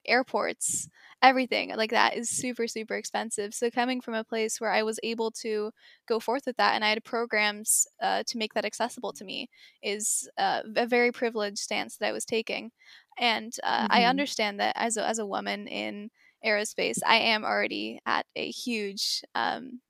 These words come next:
Speaker 1: gender minority. I mean, i-, in the professional workforce, it's six to seven percent of women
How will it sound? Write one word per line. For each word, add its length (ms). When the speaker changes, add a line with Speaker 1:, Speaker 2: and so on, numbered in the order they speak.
Speaker 1:
gender 380
minority. 600
I 100
mean, 340
i-, 100
in 260
the 140
professional 420
workforce, 380
it's 160
six 240
to 80
seven 320
percent 340
of 140
women 400